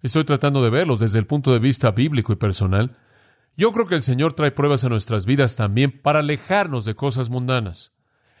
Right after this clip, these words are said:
Para alejarnos de cosas mundanas.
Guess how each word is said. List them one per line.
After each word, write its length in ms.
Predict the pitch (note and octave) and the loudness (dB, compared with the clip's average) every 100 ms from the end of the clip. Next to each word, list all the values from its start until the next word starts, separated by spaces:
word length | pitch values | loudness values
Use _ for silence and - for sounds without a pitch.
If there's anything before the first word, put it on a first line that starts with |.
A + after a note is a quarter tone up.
| _ | _
Para 220 | - C#3+ | 0 2
alejarnos 800 | C#3+ C3+ - D#3 G3 G3+ G3 F#3+ | 2 -2 -4 -2 0 0 -4 -6
de 160 | C#3 A2+ | -6 -8
cosas 760 | - D3+ C#3 C#3+ C3 - - _ | -4 -2 -2 -4 -4 -6 -12 _
mundanas. 760 | B2 B2 A2 G2+ E2+ E2 - - | -6 -4 -4 -6 -8 -16 -18 -20